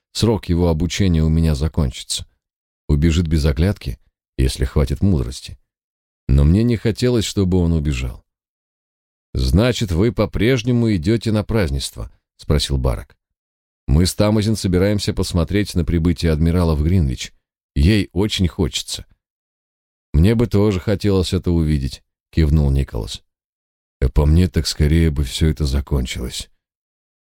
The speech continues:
Я должен присутствовать аж на трех церемониях».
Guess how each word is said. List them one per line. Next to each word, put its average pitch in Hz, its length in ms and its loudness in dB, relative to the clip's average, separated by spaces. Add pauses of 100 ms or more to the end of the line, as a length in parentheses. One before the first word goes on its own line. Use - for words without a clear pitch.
Я 78 160 4
должен 82 320 2
присутствовать 80 720 0
аж 78 200 0
на 80 120 2
трех 82 300 0
церемониях». 73 800 -2